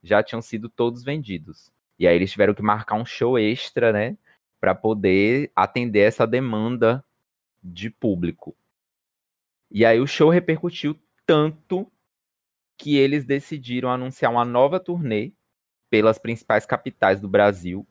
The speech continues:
em dois mil e dezoito. Que foi a turnê Ruge quinze anos. E aí, logo em seguida, depois dessa turnê que elas fizeram de comemoração dos quinze anos,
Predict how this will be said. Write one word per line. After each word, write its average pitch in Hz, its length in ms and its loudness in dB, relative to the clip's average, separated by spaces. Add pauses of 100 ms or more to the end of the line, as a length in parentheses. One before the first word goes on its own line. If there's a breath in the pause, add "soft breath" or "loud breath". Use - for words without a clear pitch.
(120)
em 113 160 -6
dois 127 220 -4
mil 104 140 -6
e - 20 -10
dezoito. 98 640 -8 (600)
Que 127 140 -8
foi 123 240 4
a 131 40 6
turnê 127 400 0
Ruge 139 460 -4
quinze 151 400 -6
anos. 95 500 -2 (600 soft breath)
E 104 80 2
aí, 107 140 8
logo 123 320 6
em 185 80 -6
seguida, 131 560 -2 (360)
depois 120 420 0
dessa 151 260 -2
turnê 120 480 -6
que - 140 -12
elas 98 200 0
fizeram 92 500 0
de 90 220 -10
comemoração 90 680 -2
dos 87 140 -12
quinze 90 340 -6
anos, 110 380 -6